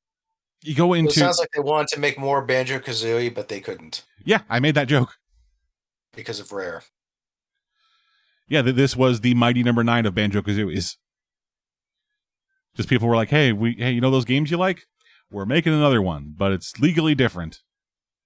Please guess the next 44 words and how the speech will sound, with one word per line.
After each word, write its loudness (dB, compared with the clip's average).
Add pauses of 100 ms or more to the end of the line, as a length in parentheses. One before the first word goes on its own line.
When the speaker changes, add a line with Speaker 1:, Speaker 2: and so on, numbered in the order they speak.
(1040)
Speaker 1:
"Hey, 2
we're 4
gonna 2
have 4
JonTron 2
in -2
it." -8
"Oh, -4
wait, 0
he -2
did 0
what? 2
Okay, -4
well, 0
he's -2
not 2
in 2
it 0
anymore." 0 (840)
Speaker 2:
That -16
seems -2
to -4
be, -4
that -10
seems -4
to -8
be -8
a -4
popular -4
thing. -10 (520)
Speaker 1:
Yeah. -2 (640)
Speaker 2:
Lately, -10
Mighty -4
Number -6
Nine -4
for -14
Mega -10
Man -10
and -18 (2000)
that -8
one -10
game -6
for -14
Castlevania. -6